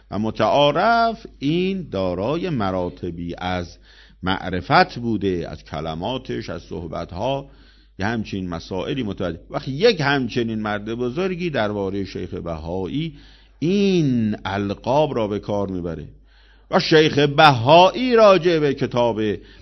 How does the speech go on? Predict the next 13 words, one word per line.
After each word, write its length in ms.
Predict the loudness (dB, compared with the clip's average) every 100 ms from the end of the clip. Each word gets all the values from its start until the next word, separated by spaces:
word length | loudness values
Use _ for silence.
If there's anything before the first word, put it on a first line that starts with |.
| 0
مثنوی 800 | 2 2 0 0 2 2 2 2
می‌فرماید: 840 | 2 2 4 4 2 0 0 -2
«من 260 | -2 0 0
نمیگویم 800 | 0 -2 -4 -4 -2 0 0 -2
که 120 | -4
آن 200 | -4 -2
عالی 520 | -2 -2 -2 -4 -4
جناب 640 | -4 -2 2 6 6 4 0
هست 500 | -2 0 0 -4 -10 -8
پیغمبر، 1000 | -6 -6 -4 -2 -2 -2 4 6 4 0 -18 -20 _ _ -10
ولی 600 | 0 2 2 0 -2 -4
دارد 680 | -2 0 0 0 -2 -4 -8
کتاب. 800 | -8 -8 0 4 4 4 -2